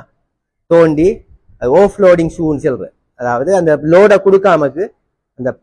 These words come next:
காயத்துக்கு லோட் ஆகப்படா, பாரம் போ-, போகப்படா. அப்படி செருப்பு செஞ்சு கொடுத்தா தான் அந்த காயம் மாத்தலாம். வேற எந்த மருந்து, மருந்தை மாத்தி வேலையும் இல்ல. புண்ணாத்திர ஹுளுசன்னு சொல்லி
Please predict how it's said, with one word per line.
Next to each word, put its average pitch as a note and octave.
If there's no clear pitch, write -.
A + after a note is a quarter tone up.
காயத்துக்கு E3+
லோட் G3
ஆகப்படா, A#2
பாரம் D#3
போ-, -
போகப்படா. A#2+
அப்படி E3
செருப்பு F3
செஞ்சு D#3+
கொடுத்தா D#3
தான் G3+
அந்த G3
காயம் F3
மாத்தலாம். B2+
வேற E3
எந்த F#3
மருந்து, F3
மருந்தை F#3+
மாத்தி D#3+
வேலையும் D3+
இல்ல. C#3+
புண்ணாத்திர F#3
ஹுளுசன்னு E3
சொல்லி D#3+